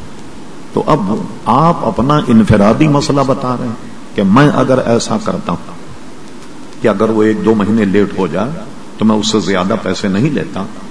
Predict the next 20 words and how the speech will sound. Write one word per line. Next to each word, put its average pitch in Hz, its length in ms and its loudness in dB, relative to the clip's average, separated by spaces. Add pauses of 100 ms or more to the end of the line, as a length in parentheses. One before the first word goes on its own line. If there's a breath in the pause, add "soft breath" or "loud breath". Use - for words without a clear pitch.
(420)
اور 104 160 -2
جتنے 120 420 2
کا 110 100 0
فریج 113 400 0
بکا 92 240 2
ہے - 180 -6 (400)
اتنا 110 340 2
ہی 143 140 4
میں 110 220 4 (100)
قسطوں 120 340 2
میں 113 200 4
اس - 100 -4
سے 110 240 -2 (100)
بیس 120 280 2
مہینے 117 300 2
یا 107 160 2 (100)
پچیس 95 360 -2
مہینے 101 260 4
لیتا 104 320 2
ہوں، 82 120 -2